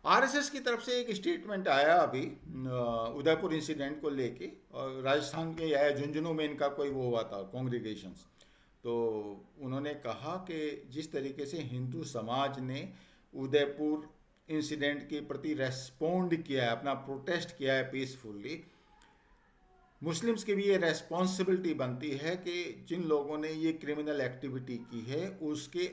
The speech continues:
against में aggressively respond करें। तो you are very right, जो पसमंदा समाज है, मेजोरिटी में जो लोग हैं, अ, they must respond, they must take the lead, and hopefully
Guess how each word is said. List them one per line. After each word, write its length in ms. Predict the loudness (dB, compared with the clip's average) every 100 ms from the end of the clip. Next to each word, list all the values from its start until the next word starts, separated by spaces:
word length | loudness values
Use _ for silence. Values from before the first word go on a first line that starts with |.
| -4
against 440 | -4 -2 -4 -6
में 280 | -8 -8 -4 4
aggressively 960 | 6 6 2 0 0 -2 -2 0 -2
respond 960 | 0 -2 -2 -6 -8 -4 -2 -2 -4 2
करें। 260 | 4 4 0 -12 _ _ _ _ _ _ 4
तो 300 | 4 4 2
you 100 | 4
are 120 | 6
very 180 | 6 6
right, 340 | 4 2 -2 -12 -20 _ -4
जो 120 | -2
पसमंदा 480 | -2 -2 -4 -2 -2
समाज 440 | 0 0 0 0
है, 220 | -2 -4 -6 -12 -8
मेजोरिटी 640 | -4 -2 0 0 0 -2 -2 -8 -6
में 140 | -4
जो 160 | -2 0
लोग 300 | 2 0 0
हैं, 360 | -2 -6 -8 -14 -20 -20 -20 -10 -2
अ, 280 | 0 0
they 140 | 2 2
must 240 | 2 0
respond, 580 | -2 -4 -4 -4 -4 -4
they 320 | -4 -4 -2 -2
must 180 | -4 -4
take 200 | -6 -4
the 100 | 0
lead, 260 | 0 0 -4 -6 -16 _ _ _ -8
and 460 | -6 -4 -2 0 2
hopefully 420 | 2 2 0 0